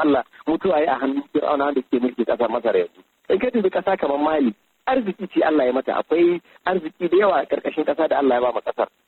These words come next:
Amma saboda lalacewar shugabanci a ƙasar, an hana su amfana,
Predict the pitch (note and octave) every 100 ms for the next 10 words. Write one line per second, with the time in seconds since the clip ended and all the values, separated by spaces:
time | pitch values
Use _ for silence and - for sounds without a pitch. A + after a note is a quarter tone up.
0 | _ C#3+ D3+ F3 G3+ - _ _ - A#3+
1 | A#3+ D#3+ D#3 E3+ G3+ F3+ - E3 D3+ D3
2 | D#3+ D#3+ D#3+ - A2 C#3 D3 - - F3
3 | F#3+ F#3 D3+ - C3 A#2+ D3+ D#3